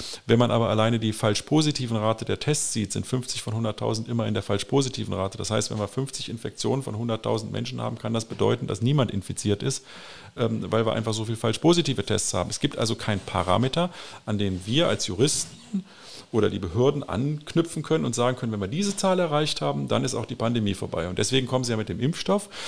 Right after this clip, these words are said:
Und da wird ja auch jeden Tag eine neue Sau durchs Dorf getrieben, ob der Impfstoff nun kommt oder nicht. Ich habe mit vielen, äh, Virologen und Immunologen gesprochen, die alle gesagt haben, es ist undenkbar. Es ist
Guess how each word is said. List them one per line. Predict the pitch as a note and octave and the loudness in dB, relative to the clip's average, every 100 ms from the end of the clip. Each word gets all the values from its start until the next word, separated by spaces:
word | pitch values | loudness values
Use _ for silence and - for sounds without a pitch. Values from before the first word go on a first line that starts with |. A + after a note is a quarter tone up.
| - | -4
Und | - | 4
da | A#2+ | 6
wird | A#2+ C3+ | 8 4
ja | - | 4
auch | D3+ | 4
jeden | C3 B2 C#3+ | 4 0 0
Tag | D3 C3+ | 0 2
eine | B2+ | 2
neue | B2 C3+ B2 | 4 4 6
Sau | B2+ | 4
durchs | C#3 C#3 - | 4 4 4
Dorf | C#3 C#3 | 4 4
getrieben, | B2+ C#3 C#3+ C3+ | -2 0 0 0
ob | A2 | -2
der | A#2+ | -2
Impfstoff | B2+ - B2+ | -2 0 0
nun | - G2 | 0 0
kommt | C#3 D3 | 2 0
oder | - G2+ | 0 0
nicht. | B2+ E3 - - - - - | 0 -2 -6 -14 -14 -14 -4
Ich | B2 - | 2 2
habe | - | 2
mit | A2+ | 0
vielen, | - C#3 C#3 C#3 | 4 8 8 6
äh, | E2 A2+ | 4 2
Virologen | A2+ A#2 A2 A#2+ C3 | 2 2 4 6 4
und | - | 4
Immunologen | C3 B2+ A#2+ B2 B2 | 4 6 6 6 4
gesprochen, | A#2 - B2 A#2+ | 2 0 0 0
die | G#2+ A2 - | -2 -4 2
alle | A#2 C3+ | 2 2
gesagt | A#2+ A2+ A2+ - | 2 2 2 0
haben, | G#2 | -2
es | F#2 | 0
ist | - - | -2 2
undenkbar. | A#2+ G2+ G2 A2 - D#2+ - | 4 6 6 4 2 0 0
Es | - | -2
ist | - D3+ - | 0 0 -2